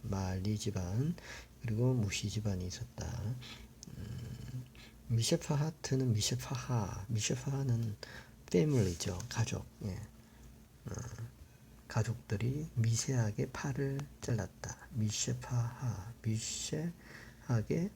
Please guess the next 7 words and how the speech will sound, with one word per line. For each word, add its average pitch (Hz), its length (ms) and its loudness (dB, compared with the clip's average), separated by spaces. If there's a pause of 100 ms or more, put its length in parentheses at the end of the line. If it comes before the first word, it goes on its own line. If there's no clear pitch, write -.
(160)
팔을 123 460 0
잘랐다. - 580 -6 (580)
<laughs> - 680 -10
그래서 - 200 0
미세파하, 101 840 0 (240)
미세파트, 120 1000 0 (560)
무라리에게는, 110 1600 2